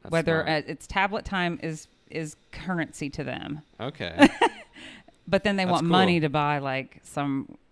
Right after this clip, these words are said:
Speaker 2: insane toy, which is insane for me, even ten dollars, because in a year, we're not gonna know what that toy was, e-, where it even is, probably. It's probably gonna be
Speaker 1: <laughs>
Speaker 2: lost or broken.
Speaker 1: Uh-huh.
Speaker 2: So that's just, for me, that's just wasting money. So I teach them, I'm like, "If you,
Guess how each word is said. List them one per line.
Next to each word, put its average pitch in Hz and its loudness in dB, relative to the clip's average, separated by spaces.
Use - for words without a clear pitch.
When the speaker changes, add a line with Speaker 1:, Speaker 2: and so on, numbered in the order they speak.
Speaker 2:
insane 143 -2
toy, - -8
which 160 -6
is - -10
insane 147 -2
for 135 -12
me, 127 -8
even 139 -4
ten 147 -2
dollars, 120 -4
because 139 -12
in 139 -4
a 156 -2
year, 147 -2
we're 139 -4
not 135 -6
gonna 139 -6
know 135 -4
what 127 -8
that 135 -8
toy 135 -8
was, 135 -10
e-, 139 -6
where 160 0
it 151 0
even 151 2
is, 180 2
probably. 139 -6
It's 151 -10
probably 175 4
gonna 170 0
be 170 -4
Speaker 1:
<laughs> 175 6
Speaker 2:
lost 180 2
or 180 -6
broken. 208 0
Speaker 1:
Uh-huh. 107 -4
Speaker 2:
So 190 -2
that's 190 -2
just, 180 -8
for 180 -6
me, 208 0
that's 170 0
just 147 -6
wasting 147 -4
money. - -10
So - -4
I 185 6
teach 240 -6
them, 143 -4
I'm 143 -4
like, 139 -8
"If 143 -12
you, 156 -6